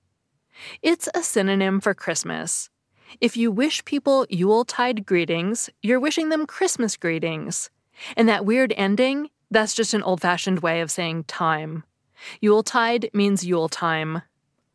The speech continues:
The roots of Yule go back a long way. It comes from the Old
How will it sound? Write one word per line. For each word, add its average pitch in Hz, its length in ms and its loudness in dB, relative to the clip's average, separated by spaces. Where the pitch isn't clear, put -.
The 226 120 8
roots 254 320 0
of 214 120 4
Yule 185 240 4
go 175 160 2
back 180 180 0
a 175 60 2
long 175 420 2
way. 160 360 -4
It 214 180 4
comes 254 260 0
from 240 140 4
the 190 200 0
Old 233 260 2